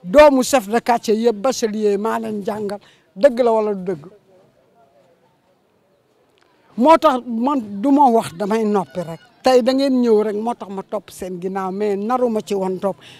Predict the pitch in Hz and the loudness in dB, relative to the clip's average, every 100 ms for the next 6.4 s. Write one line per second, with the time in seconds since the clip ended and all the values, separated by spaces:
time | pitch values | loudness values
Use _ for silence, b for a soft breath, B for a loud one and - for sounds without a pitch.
0 | B 202 254 269 285 262 262 196 202 277 | B -4 -4 0 -2 2 2 2 -4 -4
1 | B B B - 240 - 302 - 285 226 | B B B -4 -4 0 -2 4 4 4
2 | 214 208 196 - _ 262 233 226 - 202 | 4 2 0 -6 _ 0 0 -4 -10 -10
3 | 196 - 190 _ _ b b b - 196 | -8 -12 -16 _ _ b b b -16 -6
4 | 233 254 - 208 208 202 196 - - 180 | -2 -2 -6 -10 -6 -6 -6 -12 -10 -8
5 | 196 226 220 - 233 185 185 - 202 190 | -4 -4 -6 -6 -8 -6 -8 -10 -8 -8
6 | 170 160 - 156 | -8 -14 -18 -20